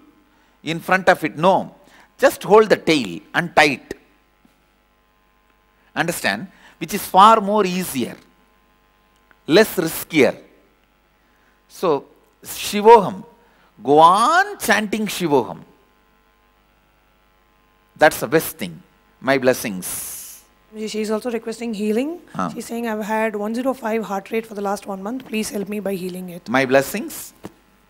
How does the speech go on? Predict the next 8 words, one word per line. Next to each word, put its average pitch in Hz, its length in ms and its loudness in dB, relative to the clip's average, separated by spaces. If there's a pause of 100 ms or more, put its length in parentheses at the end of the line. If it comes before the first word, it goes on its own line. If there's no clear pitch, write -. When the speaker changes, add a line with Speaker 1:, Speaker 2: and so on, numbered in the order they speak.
(240)
Speaker 1:
Within 175 280 0 (160)
twenty-four 202 600 2
hours, 113 400 -4 (240)
it 147 140 -4
will 151 200 -4
come 151 200 -4
to 147 120 -2
normal. 98 360 0